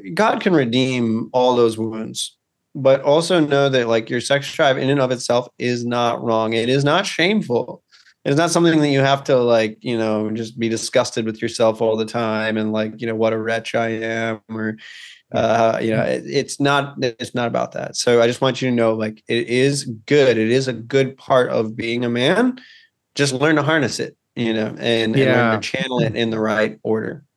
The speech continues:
Speaker 2: If I could, Sam, I ju-, I'm glad, grateful for you mentioning that. You just kinda make this assumption that they've listened to, to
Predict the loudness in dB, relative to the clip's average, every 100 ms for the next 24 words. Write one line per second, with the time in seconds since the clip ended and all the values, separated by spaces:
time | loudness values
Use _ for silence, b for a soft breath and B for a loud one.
0 | _ _ _ -2 0 2 4 4 0 -4
1 | 0 0 2 2 0 0 0 0 0 2
2 | 0 0 -2 0 2 0 -2 0 0 0
3 | 0 -2 0 -2 0 0 0 0 -4 -4
4 | -6 -6 -2 -2 -2 0 -2 -2 -4 -4
5 | -4 -4 -8 -8 -10 -10 -10 -4 -2 -2
6 | -2 -4